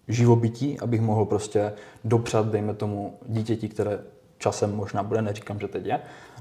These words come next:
svojí rodině prostě, abych mohl dopřát. A vím, že jako, nechci to říct takhle špatně, ale jako malý jsem prostě toho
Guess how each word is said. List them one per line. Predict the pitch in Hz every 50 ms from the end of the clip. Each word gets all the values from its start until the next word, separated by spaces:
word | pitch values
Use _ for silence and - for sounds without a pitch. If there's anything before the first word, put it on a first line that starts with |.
| - - -
svojí | - - - 117 117 117
rodině | 110 110 110 110 110 107 104
prostě, | 107 104 98 - 101
abych | 101 104 101 107
mohl | 107 107 104
dopřát. | 101 95 - - - - - - - - -
A | 107
vím, | 104 117 117 117 110
že | 113 107 104 104 104 104 - - - - _ _ _ -
jako, | 120 113 - - 110 101 - - - - - - - - - _ _ _ - 92
nechci | 92 113 123 127 120 123 135
to | 123 120
říct | 117 110 -
takhle | 113 110 113 113 107
špatně, | - - - 117 - - 113 104
ale | 104 104 101
jako | 107 107 - 117
malý | 110 110 107 113
jsem | 110 - 110 107
prostě | - 107 - - 107
toho | 107 107 104 104 104 104